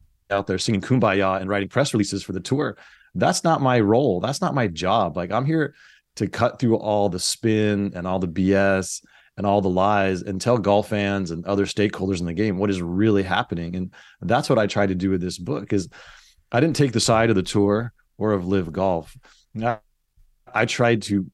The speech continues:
be a, essentially a tour guide through these exceptionally complicated issues and these very contradictory, complex cast of characters, and just tell golf fans what really happened, because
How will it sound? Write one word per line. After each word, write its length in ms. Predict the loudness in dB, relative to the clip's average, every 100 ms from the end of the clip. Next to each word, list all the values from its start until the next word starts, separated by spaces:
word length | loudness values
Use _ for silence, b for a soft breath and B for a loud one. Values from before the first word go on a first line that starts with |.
| -12
be 140 | -2 0
a, 160 | 0 -4
essentially 280 | -4 -2 -4
a 60 |
tour 200 | 0 2
guide 260 | 2 0 -2
through 100 | -4
these 140 | -4
exceptionally 800 | -6 -8 -4 0 0 0 -2 -4
complicated 540 | -2 -2 0 0 2
issues 580 | 2 0 0 0 0 -4 b b b b b _ -4
and 480 | -2 0 0 -2 -2
these 180 | -2
very 420 | -2 0 4 4 2
contradictory, 1040 | 0 -2 -2 -2 -2 -2 -2 -2 -4 -8
complex 580 | -2 -2 0 -4 -4 -4
cast 300 | -2 -2 -4
of 100 | -4
characters, 600 | 2 2 0 -4 -4 -10 B B B B -8
and 180 | -2 2
just 180 | 0 2
tell 140 | 0
golf 280 | 2 0 2
fans 220 | -2 -2
what 140 | -6 -2
really 380 | 2 4 4
happened, 480 | 2 -2 -4 -8 -4
because 360 | -2 0 0